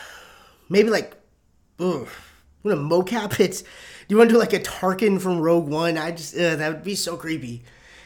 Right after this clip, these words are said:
It's, it just, it's, doesn't ever sit right. Even though they're getting a little bit better at it, it's just, there's something just not right about it. It's just, it's, it's bothering to look at.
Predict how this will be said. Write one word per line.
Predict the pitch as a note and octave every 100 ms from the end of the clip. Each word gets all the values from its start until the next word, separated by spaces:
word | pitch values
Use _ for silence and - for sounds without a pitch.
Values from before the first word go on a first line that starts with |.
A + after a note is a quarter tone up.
| -
It's, | C#3 -
it | F#3
just, | G3+ F#3+
it's, | - F#3 -
doesn't | - E3+ C4 D4
ever | C4 A#3+
sit | - E3 G#2
right. | A2 G#2 - _ -
Even | B3+ F4+
though | D#4+
they're |
getting | B3+ A3
a | C#3+
little | D#3+ E3
bit | E3 D#3+
better | D#3+ D#3
at | D#3 D#3
it, | D3
it's | E3+
just, | F#3 F#3
there's | F#3+ F#3
something | A3 G#3 F#3+ D#3+ C#3+ - - - - - _
just | F3 F3
not | G#3 C#3+
right | C#3 B2
about | G#2 G2 F#2
it. |
It's | F#2+ A#2+
just, | C3+ B2
it's, | B2+ - - - - - - - - - - - - -
it's | - C#3+
bothering | A#2+ _ - F3 F3+ C3+ G#2 - - -
to | -
look | C#3+ C#3 -
at. | E2 D2+